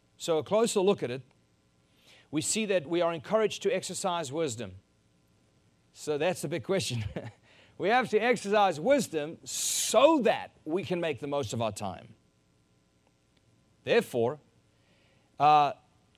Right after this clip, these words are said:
the lesson is clear here that without wisdom, it would be impossible for you and I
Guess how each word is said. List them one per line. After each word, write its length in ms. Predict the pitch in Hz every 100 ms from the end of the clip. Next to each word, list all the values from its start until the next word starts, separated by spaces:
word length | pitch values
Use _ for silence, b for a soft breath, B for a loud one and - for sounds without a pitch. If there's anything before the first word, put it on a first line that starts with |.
| _
the 120 | 135
lesson 300 | 175 196 214
is 100 | 190
clear 300 | - 220 254
here 220 | 175 104 107
that 180 | 120 113 -
without 800 | 120 214 220 - 214 269 214 208
wisdom, 640 | 254 214 - 143 147 160 - _ _ _ _ _ _ _ _ _ _
it 180 | 175 196
would 200 | 208 165
be 120 | 190
impossible 760 | 185 175 - 247 233 226 226 233
for 160 | 240
you 220 | 214 220 220
and 100 | 196
I 420 | 156 147 165